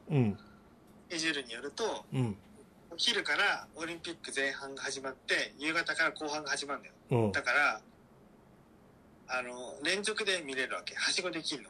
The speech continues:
Speaker 2: 同じ映画、劇場で。<laughs> オリンピック。
Speaker 1: やだよー。
Speaker 2: 見れんだよ。
Speaker 1: せっかくの休みをさ。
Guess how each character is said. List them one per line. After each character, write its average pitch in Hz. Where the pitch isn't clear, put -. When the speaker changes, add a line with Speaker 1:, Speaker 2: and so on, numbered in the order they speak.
Speaker 2:
同 -
じ -
映 120
画、 120
劇 -
場 -
で。 -
<laughs> -
オ 156
リ 151
ン -
ピ -
ッ -
ク。 -
Speaker 1:
や 175
だ 220
よ 190
ー。 165
Speaker 2:
見 -
れ 120
ん -
だ 120
よ。 123
Speaker 1:
せ 214
っ 208
か 226
く 240
の 208
休 170
み 208
を 160
さ。 127